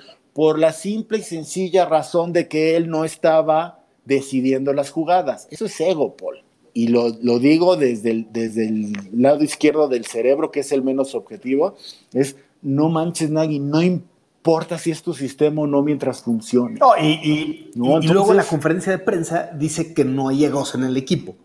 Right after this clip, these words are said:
Speaker 2: ¿no? Entonces lo que dice es que ya empiezan a
Speaker 1: Ujú.
Speaker 2: haber grietas, porque la realidad es que todo el mundo sabe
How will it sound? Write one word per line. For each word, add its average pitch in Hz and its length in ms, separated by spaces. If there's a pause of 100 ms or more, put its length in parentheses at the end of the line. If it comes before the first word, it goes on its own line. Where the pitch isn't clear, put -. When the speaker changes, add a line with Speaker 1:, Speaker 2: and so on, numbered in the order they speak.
Speaker 2:
¿no? 143 200 (260)
Entonces 151 340
lo 165 100
que 165 100
dice 156 200
es 156 80
que 131 180
ya 143 80
empiezan 147 360
a - 20
Speaker 1:
Ujú. 139 80
Speaker 2:
haber 151 140
grietas, 151 520 (320)
porque 135 400
la 135 220
realidad 139 540
es 165 120
que - 120
todo 139 160
el 139 60
mundo 143 180
sabe 139 340